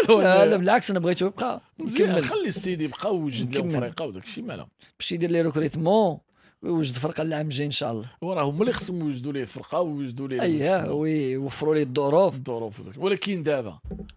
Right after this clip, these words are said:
Speaker 1: دابا هاد ال-، الرئيس اللي غيجي واللي غيترشح، ولا ما كانش باغي الشابي؟ ولا ما كانش باغي الشابي؟
Speaker 2: خصو يخلص ليه العقد ديالو اللي يتفاهم معاه باش يمشي. ما عندوش حل آخر.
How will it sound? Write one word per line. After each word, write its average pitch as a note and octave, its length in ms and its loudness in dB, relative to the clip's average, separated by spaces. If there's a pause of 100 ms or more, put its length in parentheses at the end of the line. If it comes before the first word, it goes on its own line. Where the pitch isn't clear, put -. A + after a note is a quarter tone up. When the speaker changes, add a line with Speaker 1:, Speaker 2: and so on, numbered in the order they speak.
(720)
Speaker 1:
دابا G#2+ 500 -4 (160)
هاد D#3 220 0
ال-، D#3 260 -8
الرئيس D#3 500 -4
اللي D3+ 100 -6
غيجي C3 320 -6
واللي B2 160 -6
غيترشح، - 600 -12 (360)
ولا G3+ 180 2
ما C4 140 -2
كانش F#3 240 -6
باغي C3 220 -6
الشابي؟ G#2+ 480 -12 (1000)
ولا C#3+ 140 -6
ما E3 100 -8
كانش C#3+ 220 -8
باغي C3+ 160 -6
الشابي؟ G2 480 -12 (100)
Speaker 2:
خصو - 260 -6
يخلص C4+ 380 -2
ليه F3 80 -2
العقد C#3 260 -4
ديالو D#3 220 -2
اللي A3 120 -2
يتفاهم D3 300 -4
معاه F3 140 -2
باش D3 200 -6
يمشي. - 280 -10 (540)
ما G#3 60 -4
عندوش C#4+ 240 -2
حل D#3 180 0
آخر. C3 280 -4